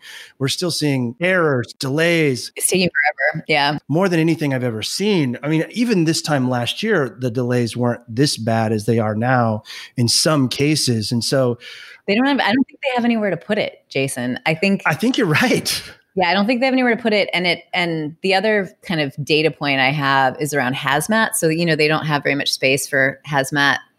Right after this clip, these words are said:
Speaker 2: goods. If you're not familiar with that, that's, like, flammable stuff you can't put in the air. It has to, has to live in its own space in the fulfillment center for safety reasons. Um, and so they have, like, like, much more limited space for hazmat. And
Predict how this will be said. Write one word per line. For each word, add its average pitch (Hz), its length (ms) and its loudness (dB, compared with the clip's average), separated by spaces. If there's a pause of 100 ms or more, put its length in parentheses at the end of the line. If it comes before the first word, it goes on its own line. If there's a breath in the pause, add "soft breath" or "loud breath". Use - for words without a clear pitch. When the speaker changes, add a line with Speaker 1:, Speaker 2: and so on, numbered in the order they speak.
(180)
Speaker 2:
goods. 147 500 0
If - 100 -16
you're 156 60 -2
not 143 140 0
familiar 135 280 0
with 135 140 0
that, 131 180 2
that's, - 320 -2
like, 123 220 -4 (180)
flammable 131 720 -2
stuff - 280 -2
you 131 80 -4
can't 120 160 -4
put 139 100 -2
in 131 120 0
the - 120 -2
air. 131 300 2
It 131 80 -2
has 147 220 0
to, 156 220 -2
has 208 180 0
to 196 80 0
live 208 200 2
in 190 60 -2
its 156 120 -2
own 175 200 0
space 143 560 -2 (480 soft breath)
in 160 60 2
the 156 60 2
fulfillment 151 460 -2
center 139 480 0 (200 soft breath)
for 151 100 -2
safety 135 340 0
reasons. 131 680 -4 (380 loud breath)
Um, 135 560 -2
and 170 140 0
so 175 140 0
they 170 120 2
have, 165 360 0
like, 143 300 -2 (520)
like, 143 160 -4
much 170 180 -4
more 139 220 -4
limited 147 460 0
space - 480 -2
for 143 100 -4
hazmat. 127 680 0
And 139 340 -4